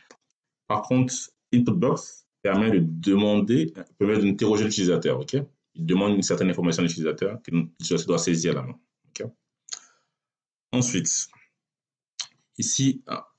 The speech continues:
on a fait un exercice, euh, le dernier programme, c'est un exercice un peu complexe. Voilà, le but, je rappelle, c'est de créer un programme qui demande votre moyenne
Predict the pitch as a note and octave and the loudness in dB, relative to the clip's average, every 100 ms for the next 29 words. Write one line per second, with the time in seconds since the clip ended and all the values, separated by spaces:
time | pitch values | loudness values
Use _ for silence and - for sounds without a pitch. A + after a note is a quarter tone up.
0 | _ - - F#2+ F2+ G2+ F2+ F2+ - G2 | _ -10 -4 -2 0 0 2 0 0 -2
1 | F#2 F#2 D#2+ D2 D2 E2 F2+ G2 F#2+ G2+ | 0 0 0 -2 -4 -2 0 0 0 0
2 | F#2 E2+ - - - G2+ - G#2+ G2 E2+ | 0 0 0 -4 -4 -4 -2 -2 -2 -2
3 | B2+ - - - D2 F2+ E2+ E2 G#2+ G#2 | -4 -4 -6 -6 -4 0 0 0 -2 -2
4 | E2 E2 D#2+ E2 G#2 A#2+ B2 - _ _ | -2 0 0 0 2 2 0 -8 _ _
5 | - D#2+ E2 - F#2+ F#2 F#2 F2+ F#2+ F#2+ | -8 -6 -4 -2 -2 0 2 2 2 0
6 | - E2 F2 F2+ F2+ F2 F2 E2+ E2 F2+ | -2 0 2 4 2 2 0 2 2 2
7 | C3+ | 2